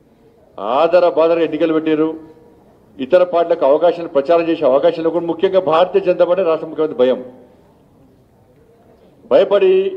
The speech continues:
ఇంకా శక్తివంతంగా తలెత్తింది భారతీయ జనతా పార్టీ. కాబట్టి వెంటనే ఎన్నికలు నిర్వహించాలి అనొక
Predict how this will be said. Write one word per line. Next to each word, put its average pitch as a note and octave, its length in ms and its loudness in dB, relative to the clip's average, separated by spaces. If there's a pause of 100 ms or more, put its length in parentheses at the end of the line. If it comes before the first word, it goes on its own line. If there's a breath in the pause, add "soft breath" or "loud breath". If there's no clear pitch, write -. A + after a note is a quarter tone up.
ఇంకా E3 220 -2
శక్తివంతంగా G3 600 -2
తలెత్తింది F3+ 340 0
భారతీయ E3 220 -2
జనతా D#3+ 200 2
పార్టీ. D3+ 280 0
కాబట్టి E3+ 400 0
వెంటనే E3 280 -2
ఎన్నికలు E3 260 0
నిర్వహించాలి D3+ 540 0 (2000)
అనొక E3+ 200 0